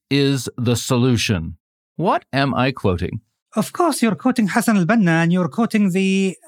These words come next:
Speaker 2: uh, mantra and the slogan of the Muslim Brotherhood.
Speaker 1: The slogan of the Muslim Brotherhood. "Islam is the solution." I mean, Eamon, you're a Muslim. Isn't Islam the solution?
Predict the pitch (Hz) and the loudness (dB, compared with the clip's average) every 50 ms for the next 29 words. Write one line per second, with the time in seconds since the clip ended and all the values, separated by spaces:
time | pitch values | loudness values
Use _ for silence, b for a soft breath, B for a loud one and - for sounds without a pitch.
0 | - - 165 170 170 165 156 156 165 175 190 226 262 285 254 - 185 147 127 135 | -4 -2 0 2 2 2 2 2 2 2 2 2 2 0 0 0 0 0 2 0
1 | 147 135 b b b b b b b b b b - 165 175 175 185 156 - - | -2 -4 b b b b b b b b b b 0 2 2 2 2 0 0 2
2 | 226 254 247 156 160 156 165 175 165 180 139 135 170 175 196 196 - 214 196 185 | 2 2 2 2 0 0 0 0 0 -2 0 0 0 0 0 2 2 2 2 2
3 | 240 226 180 139 127 117 120 - _ _ _ _ _ _ - - 104 98 - - | 2 0 0 0 -2 -4 -6 -12 _ _ _ _ _ _ -4 -2 -2 -2 -2 -2
4 | - 131 143 175 180 170 180 185 180 - 123 113 110 113 107 117 131 131 - 151 | -2 0 0 0 0 0 0 -2 -2 -2 -2 0 0 2 2 2 0 0 -2 -2
5 | 135 127 123 127 127 120 113 104 104 98 98 B B B B B B B 233 277 | -2 0 0 0 0 0 0 0 0 -2 -2 B B B B B B B 0 0
6 | 269 - - 240 240 220 208 202 190 - 175 175 160 156 - 151 - - - 143 | 0 0 0 0 2 2 2 2 2 0 0 -2 -2 -2 -6 -6 -4 -2 0 0
7 | 123 135 127 113 - - 104 - 117 110 - b b b b - - 240 277 262 | 2 2 2 0 0 -4 -6 -6 -8 -12 -14 b b b b -4 -2 0 2 2
8 | 220 185 185 214 208 170 135 117 107 104 104 - 147 160 196 - - 233 247 294 | 2 2 2 2 4 4 2 2 2 0 0 -2 -2 -2 -2 -2 -2 -2 0 -2
9 | 370 381 - - 151 135 - - - 131 127 139 156 175 135 135 120 - - 131 | -2 -4 -2 -2 -2 -2 -2 -2 -2 0 0 0 0 0 -2 -2 -2 -2 -2 -2
10 | 107 95 90 90 - - 175 208 302 - | 0 0 0 -2 -2 -4 -4 -4 -6 -8